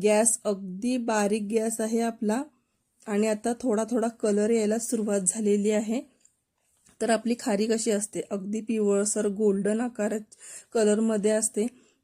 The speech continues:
तर तो कलर येऊस तर आपल्याला हे तळून घ्यायचं आहे, नाहीतर मग काय होईल, अ, तुम्ही आत्ता तळल्या तळल्या खारी कुरकुरीत राहील आणि मग नंतर नरम पडेल. तर अगदी छान असा कलर येऊन द्यायचा आहे, खारीचा जसा कलर असतो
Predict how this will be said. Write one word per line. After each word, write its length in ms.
तर 60
तो 200
कलर 400
येऊस 260
तर 80
आपल्याला 320
हे 120
तळून 280
घ्यायचं 320
आहे, 100
नाहीतर 320
मग 140
काय 320
होईल, 280
अ, 200
तुम्ही 200
आत्ता 280
तळल्या 360
तळल्या 360
खारी 260
कुरकुरीत 640
राहील 180
आणि 200
मग 140
नंतर 320
नरम 420
पडेल. 360
तर 60
अगदी 260
छान 380
असा 240
कलर 400
येऊन 320
द्यायचा 300
आहे, 160
खारीचा 380
जसा 260
कलर 300
असतो 180